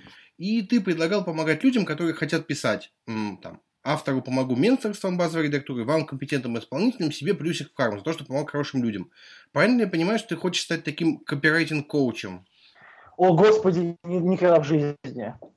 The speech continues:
Speaker 2: Вот если уж кем-то я и хочу стать, то точно не человеком с приставкой или окончанием коуч. Нет, а, не хочу я стать копирайтинг-коучем, просто хочу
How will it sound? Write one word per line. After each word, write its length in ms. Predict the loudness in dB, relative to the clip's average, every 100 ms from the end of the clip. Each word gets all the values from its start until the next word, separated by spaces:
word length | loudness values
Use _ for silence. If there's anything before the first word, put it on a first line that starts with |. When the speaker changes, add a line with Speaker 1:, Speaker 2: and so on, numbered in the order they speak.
| _ _ _ 0
Speaker 2:
Вот 260 | 0 0 -4
если 360 | 4 4 6 6
уж 140 | 4
кем-то 260 | 4 2 4
я 100 | 2
и 40 |
хочу 280 | 2 2 2
стать, 240 | 2 2 0
то 80 | 0
точно 580 | 4 2 2 0 0 -4 -12 0
не 160 | 2 4
человеком 420 | 6 6 6 2
с 80 | 4
приставкой 800 | 4 4 6 6 4 0 2
или 500 | 4 4 4 2 -2 -8 -20 _ -2
окончанием 640 | 4 4 4 4 4 2
коуч. 480 | 4 4 2 -4 -16 _ _ _ -20 -4
Нет, 440 | 4 6 6 2 4
а, 720 | 8 10 10 10 8 6 2 -4 _ _ _ _ _
не 200 | 2 4
хочу 240 | 4 4 6
я 100 | 4
стать 200 | 2 -4
копирайтинг-коучем, 840 | -2 0 0 -4 2 2 2 0
просто 300 | 2 0 0
хочу 500 | -2 2 4 4 4